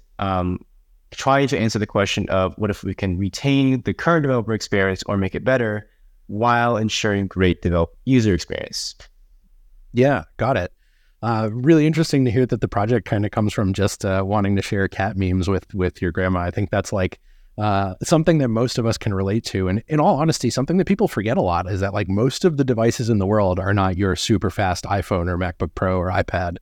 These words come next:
Speaker 2: Uh, many, many, many people are using devices that are, like, a year or three or five or seven behind. Uh, and so it's easy to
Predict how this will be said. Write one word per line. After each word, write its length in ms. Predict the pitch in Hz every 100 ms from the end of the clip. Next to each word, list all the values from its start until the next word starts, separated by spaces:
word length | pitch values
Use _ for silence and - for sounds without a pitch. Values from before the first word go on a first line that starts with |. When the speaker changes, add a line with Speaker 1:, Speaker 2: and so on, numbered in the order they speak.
| _ _ _ _ -
Speaker 2:
Uh, 220 | 95 92
many, 340 | 87 123 131
many, 260 | 120 117 113
many 240 | 104 107 101
people 320 | 110 98 92
are 60 |
using 280 | 90 85 92
devices 460 | 87 87 87 - 82
that 160 | 87
are, 100 | 87
like, 300 | 85 85 82 -
a 60 |
year 320 | 90 87 87
or 140 | 82 87
three 260 | - 87
or 100 | 90
five 320 | 82 85 90 87
or 80 |
seven 320 | 87 101 87 82
behind. 500 | - 90 85 87 -
Uh, 320 | - 92 85 85
and 120 | 87
so 120 | -
it's 100 | 92
easy 300 | 92 98 101
to 180 | 92 87